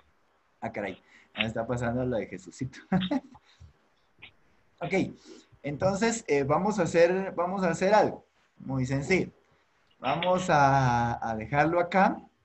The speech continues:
Vamos a terminar de ponerle el efecto de que gire y que cuando yo le presione el botoncito, y vamos a hacer algo muy sencillo. Eh, como esto es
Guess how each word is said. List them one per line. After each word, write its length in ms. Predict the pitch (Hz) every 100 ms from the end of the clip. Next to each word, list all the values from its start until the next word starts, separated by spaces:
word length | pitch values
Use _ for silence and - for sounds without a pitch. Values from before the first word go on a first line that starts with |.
| _ _ _
Vamos 340 | 135 - 170
a 80 | 170
terminar 520 | - 131 120 123 139
de 120 | 170
ponerle 440 | 170 139 131 143 165
el 100 | 156
efecto 380 | - 143 - 165
de 160 | 160
que 140 | 139 107
gire 380 | - 170 - - _ _ _ -
y 100 | 120
que 440 | - 101 101 95 -
cuando 320 | 113 110 95
yo 140 | 110
le 200 | 143 151
presione 500 | 139 120 104 131 147
el 100 | 160
botoncito, 760 | 160 135 110 101 131 135 220 - _ _ _ - _ _
y 320 | 175 190 208
vamos 400 | 170 170 175 180 -
a 60 |
hacer 240 | 117 131 170
algo 300 | 185 131 98
muy 240 | 120 131
sencillo. 480 | 135 139 139 185 - - _ _ _ -
Eh, 380 | 117 113 113 110
como 280 | 131 127 156
esto 300 | 175 - 214
es 340 | 208 - -